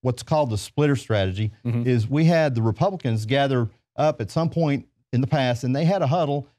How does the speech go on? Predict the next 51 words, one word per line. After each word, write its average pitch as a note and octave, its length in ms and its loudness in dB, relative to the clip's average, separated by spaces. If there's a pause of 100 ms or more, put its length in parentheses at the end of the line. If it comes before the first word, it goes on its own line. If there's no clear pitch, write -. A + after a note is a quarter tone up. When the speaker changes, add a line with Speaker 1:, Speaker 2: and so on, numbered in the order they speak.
Speaker 1:
and C3 140 2
they C#3+ 80 4
decided, C3+ 340 2
"You D#3 80 0
know D#3+ 120 2
what? E3 180 2
Jeb D#3 240 2
Bush D#3+ 240 0
is A#2+ 80 0
gonna C#3 180 0
be C3+ 140 0
our B2 120 2
nominee B2 420 2
for A#2+ 100 -4
twenty A#2 240 -2
sixteen. A2+ 480 0 (260)
How D#3+ 160 4
do D#3 60 2
we D3 120 0
get C3+ 200 -2
that A#2+ 200 0
done?" F2 280 -4 (320)
So C3+ 100 0
what C3+ 180 0
they F3+ 140 2
looked D#3+ 320 0
at A#2+ 260 2
is A2 200 0
the G#2 100 -4
splitter C#3 380 0
strategy. F#2 540 -2 (300)
We A#2+ 180 2
all D3+ 200 2
know D#3 220 2
that A#2+ 100 -2
one C3 180 2
of D#3 60 0
the C3 60 0
mottos B2+ 400 2
of G2+ 80 -4
the G#2 60 -4
n-, A#2 160 -2 (100)
New, A#2+ 260 0 (240)
New B2+ 140 0
World C3 180 0
Order A#2 260 2
is G2 240 -2
divide G#2+ 440 2
and G2 120 -4
conquer. G#2+ 520 -2
Speaker 2:
Right. G#2+ 200 -2